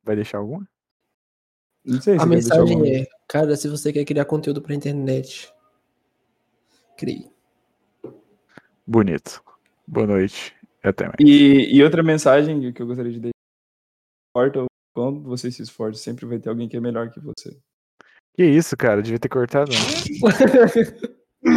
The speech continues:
Speaker 1: Cortei,
Speaker 2: Boa
Speaker 1: cortei, cortei.
Speaker 2: noite.
Speaker 1: Acabou aqui.
Speaker 2: É isso, pessoal, muito obrigado.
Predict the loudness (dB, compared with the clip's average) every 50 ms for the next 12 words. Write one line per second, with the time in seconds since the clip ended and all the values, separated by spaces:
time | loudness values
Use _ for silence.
0 | 4 2 0 -4 -4 0 0 0 2 2 2 2 2 4 4 4 4 4 4 0
1 | 0 2 2 2 2 0 -2 -4 -4 -8 -18 -20 -20 _ _ _ _ _ _ _
2 | _ _ _ _ _ _ _ _ _ _ _ _ _ -20 -20 -20 -18 -18 -20 _
3 | _ _ -2 -2 0 0 -2 -4 -4 -6 -14 -16 -12 _ 0 2 4 4 4 4
4 | 2 0 -6 -8 -8 -6 -8 -8 -6 -4 -4 -4 -4 -4 -8 -8 -8 -10 -10 -10
5 | -12 -12 -14 -16 -16 -18 -20